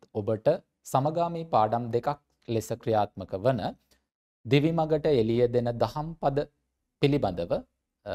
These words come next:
යම් සාකච්ඡාවක් ඔබේ අධ්‍යයන ක්‍රියාවලියට පහසුවක් උදෙසා සාකච්ඡා කර දීමට අපි මෙහිදී බලාපොරොත්තු වෙනවා. ධම්මපදයේ පිළිබඳව මූලික හැඳින්වීමක්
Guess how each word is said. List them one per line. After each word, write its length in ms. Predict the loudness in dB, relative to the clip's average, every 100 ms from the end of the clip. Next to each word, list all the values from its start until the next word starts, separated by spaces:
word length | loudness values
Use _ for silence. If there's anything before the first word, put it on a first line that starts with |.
| -6
යම් 200 | -2 -2 -2 -8
සාකච්ඡාවක් 840 | 2 2 2 -4 0 0 0 -4 -6 _ _
ඔබේ 280 | -6 -2 -4 -4 _ _ _
අධ්‍යයන 300 | -4 -2 -2
ක්‍රියාවලියට 600 | 0 4 4 4 -2 -4 -8
පහසුවක් 540 | -8 -8 -4 -6 -4
උදෙසා 400 | -8 -8 -2 -2 -2 -6
සාකච්ඡා 560 | -2 -2 -2 -4 -4 -4
කර 140 | -6
දීමට 340 | -8 -8 -6 -4
අපි 240 | -4 -6 -10
මෙහිදී 360 | _ -16 -12 -8
බලාපොරොත්තු 580 | -6 -6 -8 -12 -6 4
වෙනවා. 260 | 4 4 0 -14 _ _ _ _ _ _ _ _ _
ධම්මපදයේ 480 | 6 6 6 2 2
පිළිබඳව 480 | 2 2 4 4 2
මූලික 300 | 2 0 0
හැඳින්වීමක් 760 | -2 2 2 2 0 0 0